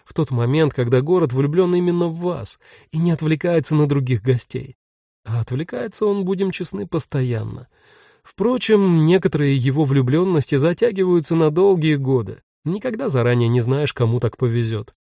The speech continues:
Мы с напарником даже ставки иногда делаем. И чем дальше, тем яснее я понимаю, что предсказать, осмысленно опираясь на какие-то факты, совершенно невозможно. Только случайно угадать. «Потрясающе!»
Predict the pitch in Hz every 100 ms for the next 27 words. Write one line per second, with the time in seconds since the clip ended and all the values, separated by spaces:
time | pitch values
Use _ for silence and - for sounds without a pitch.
0 | _ 143 143 147 131 156 147 131 147 151
1 | 147 139 127 - 147 139 127 120 113 110
2 | 113 127 - _ _ 202 214 202 170 202
3 | - 175 170 160 151 180 180 151 131 123
4 | 147 175 185 160 165 147 156 - 147 151
5 | 180 - _ 139 131 131 175 170 151 131
6 | 120 135 151 147 143 135 135 156 139 135
7 | 202 - 208 202 202 190 - 156 139 147
8 | 151 147 139 123 113 98 - - _ _
9 | - 233 233 - 226 - 143 135 135 131
10 | 113 117 104 120 - _ _ _ _ _
11 | _ _ _ _ _ _ _ _ - 110
12 | 104 101 - 127 104 82 - - -